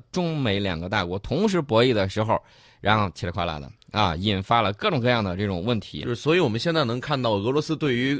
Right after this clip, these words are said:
Speaker 2: 韩国部署萨德这个事儿，并不是声音特别大。
Speaker 1: 呃，它也有它相应的声音，
Speaker 2: 嗯。
Speaker 1: 而且它现在选择的就是和中国站在一起，但是它有它自己的这种考虑。这种考虑，我觉得不光是有政治方面的考虑，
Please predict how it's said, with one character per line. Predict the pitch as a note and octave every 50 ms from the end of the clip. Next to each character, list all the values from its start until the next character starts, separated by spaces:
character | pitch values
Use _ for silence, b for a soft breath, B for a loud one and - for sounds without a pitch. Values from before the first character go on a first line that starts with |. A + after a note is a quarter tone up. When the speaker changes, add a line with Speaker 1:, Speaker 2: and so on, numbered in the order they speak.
| - _
Speaker 2:
韩 | - - - A2+ B2+ D3
国 | C3 A#2 C3
部 | C3 - C#3
署 | A2 F#2+
萨 | - - C3+ A2
德 | E2+ E2+ F#2+
这 | A2+ C3+
个 | A2 A2
事 | G#2 B2
儿， | G#2+
并 | - E3 D#3+ C3+ G2+
不 | - G2
是 | G2+ - C3 A#2 G#2
声 | F#2+ - C3+ C#3 C#3+
音 | C#3+ D3
特 | - B2+
别 | D#2+ D#2+
大。 | D#2+ - A#2+ - b b b b b b b b b
Speaker 1:
呃， | - G#2 G#2 G2+ G2 F#2 F2 E2+ F2 F2 -
它 | - - B2+
也 | B2+ B2 B2 B2
有 | A#2 F#2+ E2
它 | - - G#2 A2
相 | - A2+ A2 A#2
应 | A#2 G#2
的 | F2+ F2
声 | - G2+ G2+
音， | G2+ G#2 G#2+ G#2+ - -
Speaker 2:
嗯。 | - G#2
Speaker 1:
而 | G#2+ B2 C#3
且 | C3+ - - E2 -
它 | - - A2+ A#2+
现 | B2+ - C3+ A#2+ A#2+
在 | A#2 G2+ F2+
选 | F#2 - - E2 D#2
择 | D2+ D#2+ E2+
的 | G2 G#2
就 | G2 G2 F#2
是 | F2+ - - F2+ C#2+ - -
和 | - - E2+ E2 F#2
中 | F#2 - A#2 B2
国 | A#2 F2 F2
站 | - - G#2
在 | G2 F2 F2
一 | F#2+ G2+ G2+
起， | - - - - - - _ _ _
但 | - A2+ A2+
是 | A2 F#2+ E2+
它 | - - - G2+
有 | G#2 F#2 F2
它 | G2+ F#2
自 | F#2+ - A#2+
己 | G2 F2
的 | D#2+ D#2+ F#2
这 | A2
种 | G#2+ G2+ A2
考 | G#2 - - D2+
虑。 | E2 F#2 G2+ D2+ B B B B B B B B B -
这 | F#3 F#3+
种 | G3+ G3+
考 | F#3 E3+ G#2+
虑， | G#2+ A#2
我 | A2+ F#2+ E2+
觉 | E2+ F#2 G2 G2+
得 | G#2 F#2+
不 | F#2+ - B2+ C3+
光 | B2+ - C3+ C#3+ D3 D#3+ F3 F3+
是 | - - B2+
有 | G#2 F2 D2+ F#2+
政 | - D#3+ E3 B2
治 | G#2+
方 | G#2+ G#2
面 | G#2 G#2 F#2 E2+
的 | F2
考 | F2+ - - D#2+ D2+
虑， | E2 E2 E2